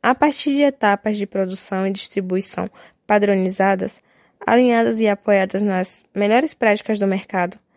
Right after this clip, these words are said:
ela aposta em tecnologia para aprimorar as entregas dos pedidos, tanto de varejistas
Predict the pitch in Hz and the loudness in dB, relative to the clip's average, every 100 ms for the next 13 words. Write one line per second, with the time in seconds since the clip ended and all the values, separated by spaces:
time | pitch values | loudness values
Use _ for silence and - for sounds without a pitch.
0 | _ _ _ _ - 214 233 - 220 226 | _ _ _ _ 2 4 4 2 0 0
1 | - 233 220 - 214 220 226 220 214 220 | 0 -4 -4 -4 -2 0 0 -2 -2 -2
2 | 269 247 240 220 208 190 190 202 214 - | 0 0 0 0 2 2 0 0 -2 0
3 | 190 190 202 202 - 220 202 208 202 240 | 0 0 -2 -4 -6 -6 -4 -2 -2 -2
4 | - - _ _ _ _ _ - 247 302 | -4 -8 _ _ _ _ _ 0 2 2
5 | 349 311 269 240 214 226 226 208 202 214 | 0 0 2 4 4 4 2 0 0 0
6 | - 311 - | 0 -2 -2